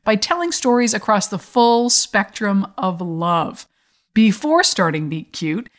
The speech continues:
Naomi was a member of the investment team at Union Square Ventures, and before that, she worked at Goldman Sachs and studied mechanical engineering at Stanford University.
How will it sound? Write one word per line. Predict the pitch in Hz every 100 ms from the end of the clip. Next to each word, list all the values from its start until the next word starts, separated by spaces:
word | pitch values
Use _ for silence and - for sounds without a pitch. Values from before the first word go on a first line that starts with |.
| _ _
Naomi | 190 196 196 190
was | 185 185
a | 185
member | 185 190 202
of | 202
the | 202
investment | 214 202 170 240 - 226 -
team | - 160 131
at | -
Union | 170 180 220 226 226
Square | - 208 196
Ventures, | 156 190 214 202 165 -
and | 170 156
before | 165 170 165
that, | 277 233 233
she | -
worked | 175 170
at | 180
Goldman | 214 165 160 165
Sachs | - 277 277 - - _ _ _ -
and | 269 285 170 151
studied | - 190 165 147
mechanical | 156 - 220 254 269 202
engineering | 196 190 190 247 247 247 240
at | 175 -
Stanford | - 202 185 196 240 220 190
University. | 185 190 180 170 - 247 -